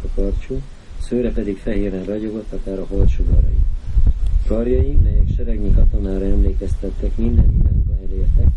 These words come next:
amint kagylókürtjével, korongjával,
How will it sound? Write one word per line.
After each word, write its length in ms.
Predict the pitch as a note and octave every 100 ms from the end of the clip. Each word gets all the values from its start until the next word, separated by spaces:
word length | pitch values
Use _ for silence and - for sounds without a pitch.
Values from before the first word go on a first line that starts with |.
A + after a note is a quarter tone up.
| - - - -
amint 300 | A2 G2 -
kagylókürtjével, 960 | B2 B2 A#2 - A2+ F#2+ G#2 F#2+ - -
korongjával, 680 | A2+ A2 G#2 G#2 G#2+ -